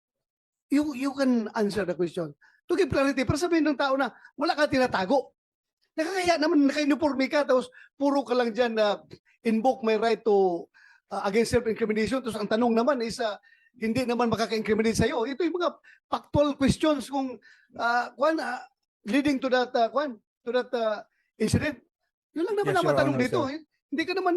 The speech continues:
Speaker 1: eh, didiin dito. So,
Speaker 2: Your
Speaker 1: sagutin mo lang kung
Speaker 2: Your
Speaker 1: anong... Ah.
Speaker 2: Your Honor, allegation po nila yun. Yung pagkaka-aresto po sa kanila sa site, yun po ang nasa affidavit at yun po ang tunay na nangyari.
Speaker 1: Hindi, ganito.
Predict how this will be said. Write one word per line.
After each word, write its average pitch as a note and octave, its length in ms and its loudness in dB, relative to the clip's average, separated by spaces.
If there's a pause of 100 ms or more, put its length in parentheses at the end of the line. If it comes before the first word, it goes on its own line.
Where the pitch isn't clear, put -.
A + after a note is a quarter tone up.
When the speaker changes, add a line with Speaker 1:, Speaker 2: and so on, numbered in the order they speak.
(100)
Speaker 1:
eh, D4+ 160 -4
didiin C#4 400 -2
dito. C#4 220 0 (640)
So, E4 240 -6
Speaker 2:
Your D#4 80 -8
Speaker 1:
sagutin D#4 320 -2
mo B3 160 0
lang C4 160 -2
kung C4+ 80 0
Speaker 2:
Your - 80 2
Speaker 1:
anong... C4+ 160 -4 (720)
Ah. E3 160 -6 (400)
Speaker 2:
Your D3+ 160 -4
Honor, D#3+ 320 -2
allegation C3+ 480 -4
po C3+ 160 -2
nila B2 240 -2
yun. A#2 80 -2
Yung B2 240 0
pagkaka-aresto C3 640 -4
po B2+ 160 -4
sa C#3 80 -6
kanila C3 240 -2
sa C3 160 -8
site, A2+ 320 -10 (560)
yun C3 160 -4
po C3 160 -4
ang B2 160 2
nasa A#2+ 240 -6
affidavit A2+ 480 -8
at A#2 80 -10
yun A#2 160 -6
po G#2+ 80 -10
ang A2+ 80 -6
tunay A2 240 -6
na G#2 80 -8
nangyari. G2+ 400 -12
Speaker 1:
Hindi, G#3+ 160 0
ganito. F#3+ 400 0